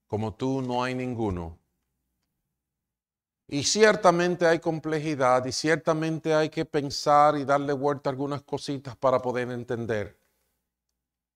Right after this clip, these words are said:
Pero tu amor sigue siendo evidente a cada paso. Gracias, Señor.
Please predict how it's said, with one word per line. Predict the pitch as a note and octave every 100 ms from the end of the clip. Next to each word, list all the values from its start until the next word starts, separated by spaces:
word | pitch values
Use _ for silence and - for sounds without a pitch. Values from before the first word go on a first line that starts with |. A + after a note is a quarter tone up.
| _
Pero | - G#2 G#2+ G#2+ G#2+ -
tu | A2
amor | G#2 G#2 B2 C#3 A#2+ F2
sigue | - - B2 A2
siendo | G#2+ A2 A2 A2 A2
evidente | G#2 G2 F2+ F2+ E2 D#2 E2 D2+ _
a | - F2
cada | F2+ D#2+
paso. | D#2 - - - _ _ _ _ _ _
Gracias, | - F2+ E2 - -
Señor. | - D#2+ D2+